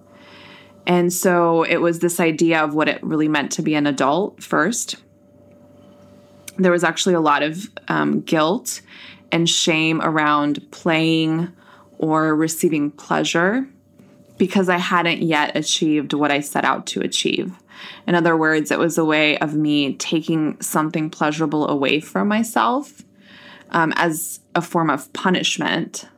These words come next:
for not being where I, quote unquote, should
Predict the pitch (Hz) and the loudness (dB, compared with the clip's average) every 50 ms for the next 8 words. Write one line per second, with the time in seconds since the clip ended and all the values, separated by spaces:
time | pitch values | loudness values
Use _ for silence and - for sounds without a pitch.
0 | _ _ _ _ - - - - - - 170 165 165 160 160 156 156 156 151 147 | _ _ _ _ -20 -20 -20 -8 -2 0 2 2 4 4 4 2 2 2 2 0
1 | 165 - - - - - _ - 175 175 160 - 165 165 175 165 165 160 160 156 | -2 -6 -12 -20 -20 -20 _ -2 0 0 2 0 0 0 0 0 2 0 0 0
2 | 151 147 139 143 143 143 - - - 147 147 - - 156 151 147 143 147 - - | 0 2 2 2 2 2 2 0 -2 -2 -4 -4 -4 -2 -2 -2 -2 -4 -4 -4
3 | 151 143 - - - - - - - - - - - - | -4 -4 -4 -4 -6 -6 -4 -2 -2 -2 -2 -2 -4 -6